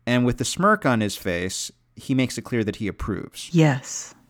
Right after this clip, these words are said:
Speaker 2: Yes.
Speaker 1: It's the briefest moment, but again, Larry is just proving again what a slime bucket he is.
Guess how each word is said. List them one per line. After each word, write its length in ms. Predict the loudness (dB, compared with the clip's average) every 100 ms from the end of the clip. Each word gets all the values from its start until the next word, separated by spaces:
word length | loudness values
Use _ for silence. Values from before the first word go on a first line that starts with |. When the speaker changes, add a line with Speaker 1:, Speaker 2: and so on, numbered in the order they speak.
| _ _ _
Speaker 2:
Yes. 460 | -6 -4 -6 -12 0
Speaker 1:
It's 200 | 0 2
the 100 | 0
briefest 540 | 4 4 4 0 0
moment, 500 | 2 4 4 0 -4 -10 _ _
but 120 | 2 4
again, 440 | 6 4 4 -2 _
Larry 720 | 0 4 6 6 2 0 -6 _ _ -6
is 220 | -2 -2
just 180 | -4 -2
proving 320 | 0 2 2
again 380 | 2 0 0 0
what 220 | 0 0
a 300 | 0 0 -2 -10 _
slime 460 | -8 -4 -2 -2 -2
bucket 340 | -6 -6 -12 _ _ _
he 200 | -6 -4
is. 280 | -6 -8